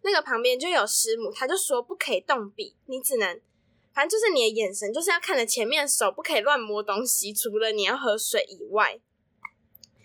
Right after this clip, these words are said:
反正就是很严格，但是你不觉得一直看着前面，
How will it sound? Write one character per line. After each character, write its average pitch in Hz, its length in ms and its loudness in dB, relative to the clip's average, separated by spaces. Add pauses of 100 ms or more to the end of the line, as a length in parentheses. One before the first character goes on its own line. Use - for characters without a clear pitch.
(260)
反 285 80 2
正 359 80 4
就 466 60 6
是 480 80 0 (160)
很 233 160 2
严 233 180 -2
格， 254 160 0
但 339 80 2
是 466 160 2
你 311 80 4
不 269 140 0
觉 415 80 4
得 277 60 4
一 381 120 2
直 285 80 2
看 359 160 0
着 269 120 2
前 247 200 0
面， 262 320 0